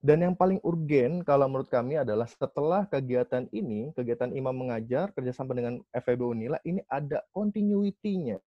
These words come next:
Jadi seandainya kam-, be-, kami beritawarkan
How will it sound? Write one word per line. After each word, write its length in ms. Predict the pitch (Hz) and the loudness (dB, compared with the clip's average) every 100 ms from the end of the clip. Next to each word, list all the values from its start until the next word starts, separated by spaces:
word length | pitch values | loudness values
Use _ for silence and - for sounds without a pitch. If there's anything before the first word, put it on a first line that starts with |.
| - _ _ _ _ _ | -20 _ _ _ _ _
Jadi 240 | 131 196 - | -4 -4 -4
seandainya 540 | - 139 131 147 202 - | -4 0 0 0 -4 -4
kam-, 240 | 156 - | -6 -4
be-, 200 | 143 139 | -6 -4
kami 160 | 143 143 | -2 -2
beritawarkan 680 | 135 135 127 123 123 202 202 | -2 0 2 2 0 -4 -4